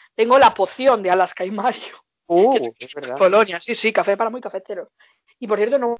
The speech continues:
Speaker 1: huele nada mal. El caso es que <clears throat> Mario Vaquerizo, a ver, joder, si cada vez que digo, a ver cómo lo digo sutilmente, la lío.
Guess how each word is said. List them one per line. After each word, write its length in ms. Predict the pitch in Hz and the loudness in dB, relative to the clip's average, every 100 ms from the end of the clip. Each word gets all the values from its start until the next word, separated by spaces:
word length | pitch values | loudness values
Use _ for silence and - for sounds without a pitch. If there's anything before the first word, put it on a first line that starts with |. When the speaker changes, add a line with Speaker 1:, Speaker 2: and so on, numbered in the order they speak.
| - | -4
Speaker 1:
huele 320 | 233 220 220 | -2 -2 -6
nada 240 | 214 208 185 | -12 -12 -10
mal. 200 | 156 151 - | -12 -14 -2
El 140 | 277 | 0
caso 180 | 311 349 | 2 -2
es 80 | - | -4
que 340 | - 262 247 _ | -6 -4 -4 _
<clears throat> 640 | - 285 247 220 214 202 208 _ _ - | -6 -4 -4 -6 -10 -12 -16 _ _ -8
Mario 340 | 233 277 320 | 0 0 2
Vaquerizo, 500 | 320 311 285 285 269 | 0 0 -6 -4 -4
a 80 | 220 | -4
ver, 120 | 233 _ _ _ _ | -6 _ _ _ _
joder, 240 | - 185 185 | -4 -2 -2
si 40 | |
cada 80 | 202 | -2
vez 80 | 240 | -2
que 60 | 269 | -2
digo, 140 | 247 | 0
a 20 | |
ver 60 | 233 | 0
cómo 120 | 233 | 0
lo 40 | 226 | -4
digo 220 | 226 208 202 | -4 -6 -10
sutilmente, 800 | 233 226 240 277 277 277 254 220 | -12 -10 -8 -8 0 2 2 0
la 100 | 185 | -2
lío. 280 | 180 175 170 | -2 -4 -8